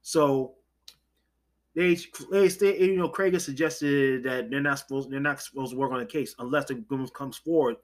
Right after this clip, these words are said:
They just, he suggested that they should leave that thing alone, though. It's not their problem. So S-, Cragen wants Stabler to drop the case unless she's willing to come forward to the police and stuff like that, though.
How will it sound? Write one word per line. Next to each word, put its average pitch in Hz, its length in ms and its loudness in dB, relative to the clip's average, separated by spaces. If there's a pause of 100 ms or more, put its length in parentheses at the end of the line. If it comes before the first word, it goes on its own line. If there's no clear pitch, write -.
(100)
They 139 120 -2
just, 135 200 -6
he 165 80 -4
suggested 143 540 -2
that 131 120 0
they 139 120 0
should 127 180 -6
leave 139 180 2
that 123 240 -6
thing 131 140 -8
alone, 131 380 -2
though. 104 200 -8 (480)
It's - 140 -10
not 135 140 0
their 127 80 -4
problem. 117 420 -2 (380)
So 156 220 4
S-, - 280 -6 (360)
Cragen 190 380 6
wants 151 180 0
Stabler 143 320 -2
to 120 120 -2
drop 147 280 2
the 139 60 -8
case - 540 -8 (380)
unless 147 260 0
she's 147 220 -4
willing 135 360 -2
to 123 180 -10
come 135 220 -10
forward 143 420 0
to 139 80 -8
the 127 60 -6
police 139 420 -2
and 123 100 -16
stuff 117 200 -10
like 110 160 -10
that, 135 260 -2
though. 95 200 -10